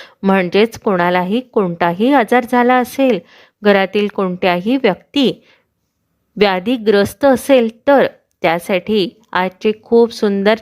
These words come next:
चार उपाय नक्की करा. मित्रांनो, बघा, पालकांना मुलं अजिबात ऐकत नाही, ही प्रत्येक घराची समस्या बनलेली आहे. तुमच्या घरातील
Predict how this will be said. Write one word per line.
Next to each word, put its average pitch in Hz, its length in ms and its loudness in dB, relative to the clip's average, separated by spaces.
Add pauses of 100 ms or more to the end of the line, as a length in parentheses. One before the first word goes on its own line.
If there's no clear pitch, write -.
चार 190 260 0
उपाय 214 300 -6
नक्की 220 500 -6
करा. 156 280 -2 (800)
मित्रांनो, 196 580 0 (220)
बघा, 190 360 0 (480)
पालकांना 233 540 0
मुलं 240 300 2
अजिबात 233 580 0
ऐकत 202 380 -4
नाही, 180 240 -6 (340)
ही 269 80 4
प्रत्येक 254 680 0
घराची 240 500 0 (460)
समस्या 196 480 -2
बनलेली 185 480 2
आहे. 196 240 0 (400)
तुमच्या 196 320 2
घरातील 196 460 0